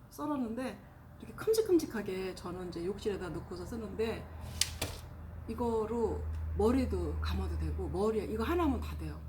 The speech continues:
이거로 샤워해도 되고, 어, 그리셀린이 들어가서 굉장히 보습력도 뛰어나고 촉촉해요. 그래서 이거 하나로 굉장히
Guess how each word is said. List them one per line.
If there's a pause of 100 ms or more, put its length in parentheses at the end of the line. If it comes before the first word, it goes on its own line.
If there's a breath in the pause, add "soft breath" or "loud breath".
이거로
샤워해도
되고, (640 loud breath)
어,
그리셀린이
들어가서
굉장히
보습력도
뛰어나고 (560 loud breath)
촉촉해요. (440)
그래서
이거
하나로
굉장히